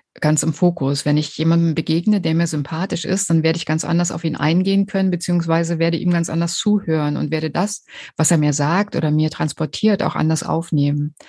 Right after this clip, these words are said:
Also sowas wie, ja, Freundlichkeit, ja, ob ich freundlich begrüßt werde, ob jemand lächelt, was ja in der heutigen Zeit ziemlich schwierig ist. Mit, Gott sei Dank, äh, muss man jetzt die Masken nicht mehr so intensiv tragen, aber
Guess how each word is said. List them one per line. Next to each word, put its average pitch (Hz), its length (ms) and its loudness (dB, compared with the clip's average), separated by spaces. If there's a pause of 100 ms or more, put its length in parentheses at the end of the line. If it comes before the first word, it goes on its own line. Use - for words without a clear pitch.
(500)
Also 147 480 -2
sowas 156 460 -2
wie, 156 460 0
ja, 156 200 2
Freundlichkeit, 147 880 0
ja, 185 180 0
ob 175 80 -2
ich 170 120 -2
freundlich 170 380 0
begrüßt 170 480 -4
werde, 156 300 0
ob - 240 -4 (260)
jemand 180 300 4
lächelt, 160 540 0
was 160 140 -4
ja 156 100 0
in 156 60 0
der 156 100 -2
heutigen 165 260 -2
Zeit 165 260 -4
ziemlich 160 220 -4
schwierig 196 420 0
ist. 208 280 2
Mit, 165 200 -2 (440)
Gott 165 100 -2
sei 175 80 2
Dank, 165 320 4
äh, 156 280 0
muss 185 420 -2
man 185 100 2
jetzt 170 180 0
die 165 60 -2
Masken 165 360 0
nicht 165 160 -2
mehr 160 120 0
so 160 140 -4
intensiv 180 500 0
tragen, 202 560 0
aber 170 380 -2